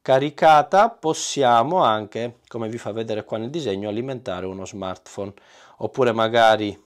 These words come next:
alimentare un computer, la vedo dura perché secondo me la potenza non è abbastanza. Si può caricare inoltre, come vi fa vedere qua, con un pannellino solare o magari con una presa di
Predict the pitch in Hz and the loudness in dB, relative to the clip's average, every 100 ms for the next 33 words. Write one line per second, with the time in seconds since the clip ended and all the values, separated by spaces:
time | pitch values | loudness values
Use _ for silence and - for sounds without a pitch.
0 | - 107 110 117 117 127 139 170 175 185 | -18 -10 -8 -6 -2 -2 -2 -4 -4 -2
1 | 175 127 113 113 117 120 117 165 165 139 | -4 -2 -6 -4 -2 -2 -2 -2 -4 -4
2 | 113 113 117 113 - 120 120 113 107 147 | -4 -4 -4 -8 -14 -14 -12 -10 -8 -8
3 | - 98 110 113 104 101 101 98 101 - | -8 -10 -10 -10 -10 -10 -12 -12 -14 -12
4 | 95 92 101 92 _ _ _ _ - 120 | -14 -12 -14 -16 _ _ _ _ -10 -2
5 | 127 127 120 120 127 123 113 110 117 107 | 0 0 -2 0 2 2 2 -2 -2 -4
6 | 110 101 110 107 110 123 120 110 110 110 | -6 -10 -10 -10 -10 -10 -8 -6 -6 -8
7 | - 110 92 110 117 113 107 107 110 104 | -4 -4 -2 -6 -8 -6 -6 -6 -8 -10
8 | 110 202 113 95 101 - _ _ - _ | -8 -4 -2 -4 -8 -12 _ _ -20 _
9 | - 113 117 110 113 104 117 127 98 92 | -10 -4 -2 -2 -4 -6 -6 -8 -10 -10
10 | 95 92 98 | -10 -12 -14